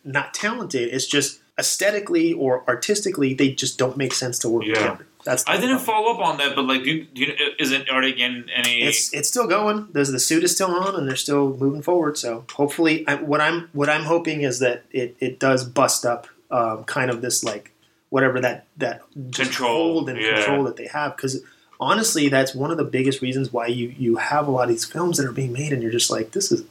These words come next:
Speaker 1: awful, dude. Like, how did this get made? Who?" Because they profit from it. Because they
Speaker 2: Yeah.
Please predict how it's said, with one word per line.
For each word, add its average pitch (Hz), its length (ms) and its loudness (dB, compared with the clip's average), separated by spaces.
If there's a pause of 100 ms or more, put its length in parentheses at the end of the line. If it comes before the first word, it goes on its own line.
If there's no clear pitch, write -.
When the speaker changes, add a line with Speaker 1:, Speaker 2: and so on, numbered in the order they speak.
(140)
Speaker 1:
awful, 123 400 0
dude. 139 200 6
Like, 170 160 4
how - 180 -2
did 202 120 -2
this 180 120 2
get 110 180 2
made? 117 520 0 (460)
Who?" 180 340 0 (320)
Because 170 420 0 (100)
they 147 120 2
profit - 360 -10
from 113 180 -8
it. - 120 -20
Because 139 280 2
they 143 120 4
Speaker 2:
Yeah. 104 140 -2